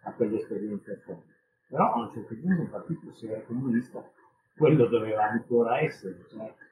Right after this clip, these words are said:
ancorato a quella tradizione. E si sta riconoscendo al P C il merito di avere lavorato molto, magari anche inconsapevolmente, anche obiettivamente, ma di avere fatto un lavoro di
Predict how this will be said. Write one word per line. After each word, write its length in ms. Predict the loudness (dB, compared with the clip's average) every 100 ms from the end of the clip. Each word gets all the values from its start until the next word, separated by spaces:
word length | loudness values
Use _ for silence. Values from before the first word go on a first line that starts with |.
| _
ancorato 880 | 2 4 6 8 8 6 4 -4 -8
a 160 | -10
quella 240 | -10 -12 -10
tradizione. 680 | -8 -8 -10 -12 -14 -14 _ _ _ _
E 340 | -6 -6 -8 -10
si 200 | -2 0
sta 320 | 4 6 6
riconoscendo 640 | 4 2 2 2 2 4
al 80 | 4
P 100 | 0
C 140 | 2 4 4 2 -8 -4
il 100 | 2
merito 400 | 6 6 6 4
di 140 | 4 4
avere 300 | 4 2 2
lavorato 520 | 0 4 4 4 4
molto, 540 | 8 8 8 4 -2 -6 -8 _ _ _ -4
magari 340 | 4 6 6
anche 260 | 6 6 4
inconsapevolmente, 1120 | 2 -2 -6 -4 2 4 4 0 -4 -4 -4
anche 200 | -6 -4
obiettivamente, 760 | -8 -8 -8 -6 -8 -8 -14 -20 _ _ _
ma 100 | -4
di 120 | 2 4
avere 240 | 4 2
fatto 320 | 4 2 2
un 100 | 0
lavoro 420 | 2 4 4 4
di 280 | 2 2 2